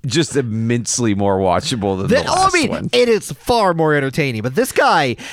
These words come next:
Speaker 2: this is, uh, this guy is definitely taking one of those corn on the cobs, fresh and hot, and threw it at his friend as a joke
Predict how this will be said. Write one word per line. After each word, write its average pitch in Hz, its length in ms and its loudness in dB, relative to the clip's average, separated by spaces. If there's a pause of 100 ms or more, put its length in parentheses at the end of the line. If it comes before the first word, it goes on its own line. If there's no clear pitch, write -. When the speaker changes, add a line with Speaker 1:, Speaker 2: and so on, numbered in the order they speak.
Speaker 2:
this 254 220 0
is, 208 220 -2
uh, 165 180 2 (180)
this 247 160 0
guy - 200 2
is 226 120 0
definitely 208 360 0
taking 165 360 -2
one 170 140 0
of 160 60 0
those 143 140 -2
corn 139 220 -4
on 139 100 -4
the 127 60 -10
cobs, 117 300 -4
fresh 135 240 -6
and 131 100 -4
hot, 127 180 -2
and 104 80 -6
threw 156 480 -2
it 135 80 0
at 117 140 -2
his 110 120 -6
friend 110 400 -4
as 104 160 -6
a 104 60 -8
joke 85 420 -10